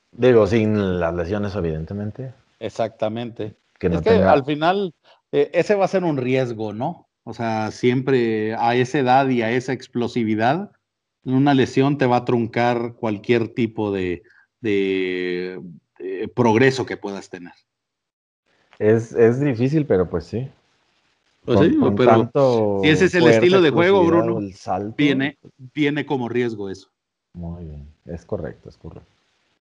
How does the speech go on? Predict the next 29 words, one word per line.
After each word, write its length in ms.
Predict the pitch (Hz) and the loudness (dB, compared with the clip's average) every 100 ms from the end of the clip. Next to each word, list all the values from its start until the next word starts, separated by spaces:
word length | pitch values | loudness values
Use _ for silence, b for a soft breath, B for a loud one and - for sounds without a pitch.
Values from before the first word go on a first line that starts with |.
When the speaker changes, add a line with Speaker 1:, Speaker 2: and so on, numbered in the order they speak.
| _ _ | _ _
Speaker 1:
Y 420 | - 104 104 104 104 | 0 2 4 4 2
el 200 | 107 104 | 0 2
último 320 | 117 123 135 | 2 0 -2
que 80 | 123 | -4
nos 120 | 101 | -6
queda, 360 | 95 110 107 101 | -2 0 2 2
el 200 | 92 82 - - | 0 -2 -10 -20
sexto 440 | - 104 92 - 104 | -6 -4 -4 -2 0
hombre 200 | 104 101 | 4 4
del 140 | 98 | 4
año, 180 | 98 104 | 0 -2
Montrezl 840 | 101 98 110 110 - 113 113 - 107 | -2 0 -2 -4 -2 2 2 2 2
Harrell 320 | 110 117 110 | 4 4 2
de 80 | 101 | -2
los 180 | 92 | -4
Clippers. 560 | - 110 110 147 - _ b b b b | -4 -4 -2 -6 -6 _ b b b b
No 240 | - 123 175 | -2 2 4
me 160 | 240 | 4
Speaker 2:
Mira. 160 | 254 240 | 4 4
Speaker 1:
llega 180 | 214 226 | 4 2
a 40 | |
convencer 600 | - 170 135 117 117 156 | 0 2 4 4 4 2
más 300 | 170 170 165 | 4 0 0
que 160 | - 165 | 0 2
Lou 180 | 139 135 | 4 4
Williams, 480 | 110 104 90 87 - | 4 4 0 -4 -10
siendo 340 | - 113 107 | -4 -2 0
muy 180 | 107 101 | -2 -2
sincero. 360 | 90 87 76 | -4 -6 -8